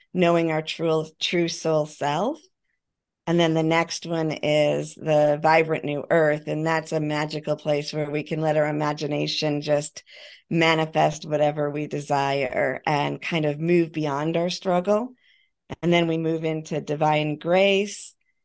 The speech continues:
and then to oneness. And we learn to access those, um, those frequencies and use them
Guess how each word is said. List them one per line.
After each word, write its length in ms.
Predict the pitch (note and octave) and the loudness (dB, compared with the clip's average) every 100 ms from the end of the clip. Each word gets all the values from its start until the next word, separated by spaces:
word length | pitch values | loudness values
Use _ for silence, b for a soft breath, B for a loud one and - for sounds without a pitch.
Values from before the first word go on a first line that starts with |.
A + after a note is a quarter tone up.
| _ - | _ -6
and 160 | D#3 | 0
then 220 | D#3 D3+ | 0 0
to 160 | D3+ D#3+ | -4 -8
oneness. 640 | D#3 G3+ A#3+ F3 D3+ D#3+ | -2 0 2 2 0 -4
And 220 | - E3+ E3+ | -2 -2 0
we 120 | E3+ | -2
learn 540 | F3+ G#3 B3 C4 A#3 | 0 0 0 0 -2
to 800 | A3+ - F3+ F3 E3+ E3 E3 E3 b b b _ _ _ _ | -6 -4 0 0 0 0 -2 -6 b b b _ _ _ _
access 480 | F3+ G3 - G3+ G3+ | 2 2 2 -2 0
those, 480 | F#3 E3+ E3 F3 - _ | 4 4 2 -2 -10 _
um, 720 | D#3+ D#3 D#3 D#3 D#3 D3 C3+ - _ _ _ _ _ _ - E3+ | -4 0 0 0 -2 -4 -8 -14 _ _ _ _ _ _ -16 2
those 240 | F#3+ F3+ | 4 4
frequencies 1160 | - G3+ A#3+ A#3+ G#3 E3 - D3+ D3 D3 - - - | -2 0 0 2 0 0 -2 -4 -4 -6 -10 -10 -4
and 240 | D#3+ D#3+ | -4 -2
use 380 | F3 B3 A#3+ F#3+ | 0 2 0 0
them 360 | D#3 D3+ D3 | 0 0 -4